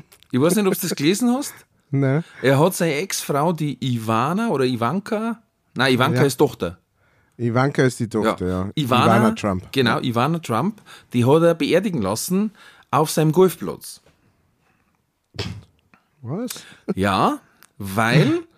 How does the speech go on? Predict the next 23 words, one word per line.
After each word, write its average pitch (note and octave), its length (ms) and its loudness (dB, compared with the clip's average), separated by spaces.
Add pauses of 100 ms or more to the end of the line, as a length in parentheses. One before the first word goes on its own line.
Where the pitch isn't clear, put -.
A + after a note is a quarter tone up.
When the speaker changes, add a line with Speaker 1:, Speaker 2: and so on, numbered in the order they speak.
(460)
Speaker 1:
<laughs> - 680 -20
im C#3 380 2
Steuerrecht E3 760 2
ist - 260 -8
es - 260 -6
in, B2 640 0
im A#2+ 140 -2
Staat C#3+ 420 -2
New C3+ 140 0
Jersey, B2 380 -2
glaube F2+ 240 -2
ich, D#2+ 60 -4
ist F2 180 -10
es, C3 240 -6
sei G2+ 300 -2
der F#2 380 -4
anreitige G#2 520 -2
Golfplatz. B2 540 -2
Und A#2+ 360 0
jetzt A#2 260 -2
hat B2 140 0
er C#3 80 0
da, B2 320 2